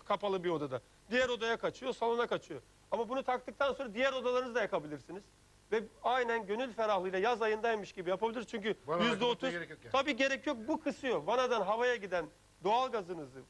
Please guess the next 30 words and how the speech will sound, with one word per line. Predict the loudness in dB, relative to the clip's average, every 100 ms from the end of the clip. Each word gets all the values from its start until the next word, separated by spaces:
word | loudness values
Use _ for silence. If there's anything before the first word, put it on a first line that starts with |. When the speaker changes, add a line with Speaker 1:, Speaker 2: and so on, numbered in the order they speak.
| _ -20 _ -20 -20 -12 -2
Speaker 1:
yani | -2
çoluk | 0 -2 0
çocuğunuzun | -4 -2 -4 -2 -4
rızkını | -4 -4 -2 -2 -4 -12 -12 -2
bu | 0
cihaz | 2 2 2
Allah'ın | 2 2 0
izniyle | -4 -6 -6 -8 -10 -20
sizin | -6 0 2
huzurunuzdaki | 2 2 0 2 -2 -4 -6 -4
söz | 0 0 0
de | -2
veriyoruz | 0 -2 -4 -6 -4
ve | -4
testi | -2 -4 -4 -2
de | -2
önemli. | 2 2 0 -2 -8 -14 -14 0
Aynen | 2 2 0 -2
bunu | -6
kullanarak | -4 0 2 2 0 -2
bütün | -2 -2 -2 0
beş | 0 0
odanızda | -2 -2 -2
yakabilirsiniz. | -2 0 0 -2 -6 -4 -4 -4 -12 -20 -4
Gönül | 0 2 2
ferahıyla | 4 4 4 0
ve | 0
bunu | 0
tabii | 2 0 0
ki | -2